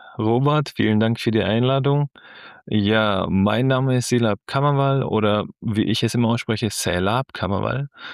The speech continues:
Und, ähm, ich bin der Gründer und Geschäftsführer von PropGen. Einige deiner Zuhörer würden mich wahrscheinlich noch aus ihrer Vergangenheit kennen, weil ich auch der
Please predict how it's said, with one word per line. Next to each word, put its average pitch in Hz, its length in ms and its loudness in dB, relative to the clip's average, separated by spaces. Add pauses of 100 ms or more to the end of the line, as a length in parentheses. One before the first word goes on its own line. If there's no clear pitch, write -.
(300)
Und, 107 800 0
ähm, 98 480 0
ich - 240 -4
bin 113 320 0
der 101 360 -2
Gründer 117 340 0
und 107 80 2
Geschäftsführer 107 440 -4
von 101 200 -4
PropGen. 135 560 -2 (360)
Einige 143 720 0
deiner 127 340 2
Zuhörer 131 520 0
würden 120 240 0
mich 127 220 -2
wahrscheinlich 120 540 -4
noch 117 200 -6
aus 117 280 -8
ihrer 107 260 -4
Vergangenheit 123 600 -2
kennen, 120 380 0
weil 110 140 2
ich 110 160 -4
auch 107 120 -8
der 107 300 0